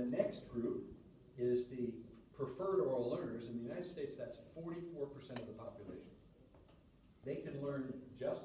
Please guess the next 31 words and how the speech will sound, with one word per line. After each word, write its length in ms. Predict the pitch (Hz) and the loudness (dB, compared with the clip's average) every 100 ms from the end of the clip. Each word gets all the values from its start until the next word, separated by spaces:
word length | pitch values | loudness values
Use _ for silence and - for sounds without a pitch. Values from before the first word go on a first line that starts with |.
| - | -2
fine 340 | - 233 104 98 | 0 0 -2 -6
in 60 | 101 | -8
an 60 | 107 107 | -6 -6
oral 180 | 98 | -6
style. 440 | - 101 - - - - - - | -8 -10 -10 -10 -12 -16 -20 -8
They 80 | 135 | -8
can 140 | 131 | -4
also 260 | 117 117 120 117 | -4 -4 -4 -4
learn 160 | 120 | -2
by 80 | 117 113 | -4 -4
literate 260 | 127 - - | -2 -2 -4
style, 300 | - 95 92 | -10 -10 -12
but 140 | - | -12
they 120 | 104 101 - | -12 -12 -14
prefer 400 | 95 - 139 123 | -18 -4 -2 -2
oil, 360 | 107 - - - - - - - - - | -4 -10 -14 -18 -20 -20 -20 -20 -14 2
oral 260 | 117 - - | 4 4 0
style. 280 | - - - | -6 -8 -8
So, 80 | - - - - - - 320 | -8 -8 -10 -14 -18 0 2
you 80 | - - | 4 8
go, 120 | - - - 220 - - - - - | 6 6 -2 -4 -6 -6 -6 -8 -8
and 120 | 131 123 | -2 2
oil, 280 | 117 - - | 4 2 -2
yeah, 160 | - - - - - - 101 | -8 -12 -14 -12 -10 -8 -6
oil. 140 | - - - 233 - 240 - - 285 - 311 | -4 -4 -4 -6 -2 -2 0 2 2 4 6
So 80 | 147 | 10
what's 260 | 180 190 | 12 12
that 260 | - 190 - 180 | 12 12 10 6
total 260 | 190 190 | 8 8
percent 460 | - 175 175 156 - | 6 0 0 0 0
there? 220 | 143 | 0